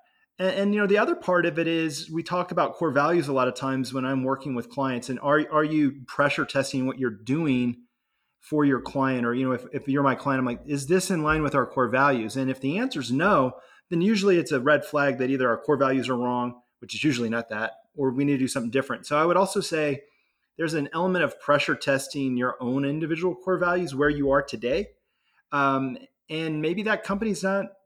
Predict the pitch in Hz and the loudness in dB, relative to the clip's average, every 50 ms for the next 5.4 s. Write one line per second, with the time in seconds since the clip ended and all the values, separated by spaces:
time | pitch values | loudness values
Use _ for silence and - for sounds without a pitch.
0 | _ _ - 139 - 180 185 170 185 190 185 185 185 180 170 - 175 196 - - | _ _ -16 -10 -6 -6 -6 -4 -2 0 0 2 2 2 0 0 -2 -4 -4 -6
1 | - 107 - - 127 _ - 151 147 151 156 151 - 170 170 151 - - - - | -10 -10 -10 -12 -14 _ -6 -4 -2 -2 -2 -4 -4 -4 -4 -4 -4 -4 -2 0
2 | 175 170 165 175 165 151 131 117 110 101 117 131 147 170 202 220 202 - 220 - | 0 0 0 -2 -2 -2 -4 -4 -4 -4 -2 -2 -2 -2 -2 -4 -4 -6 -8 -8
3 | - - 185 185 - - 156 156 143 131 117 120 139 139 - 143 123 113 107 113 | -6 -6 -6 -6 -6 -4 -2 0 0 0 0 -2 -4 -2 -2 -2 -4 -4 -2 -2
4 | 131 147 139 120 113 - 143 165 208 247 269 233 226 233 196 160 190 196 - - | -2 -2 -2 -2 -4 -4 -2 -2 -2 0 0 2 0 0 0 -2 -4 -4 -4 -4
5 | - 185 214 214 151 123 120 - | -6 -4 -2 -2 -2 -2 -4 -6